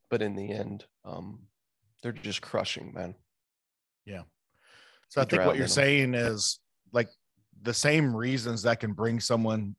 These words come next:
Speaker 2: to the cross of Jesus to find comfort and relief in the words of Jesus, "It is finished.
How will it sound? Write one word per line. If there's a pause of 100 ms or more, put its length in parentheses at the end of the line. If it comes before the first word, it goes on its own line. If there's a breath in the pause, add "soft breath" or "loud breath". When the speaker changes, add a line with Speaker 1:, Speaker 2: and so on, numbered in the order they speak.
Speaker 2:
to
the
cross
of
Jesus (1080)
to
find
comfort
and
relief (580)
in (160)
the
words (120)
of
Jesus,
"It
is
finished.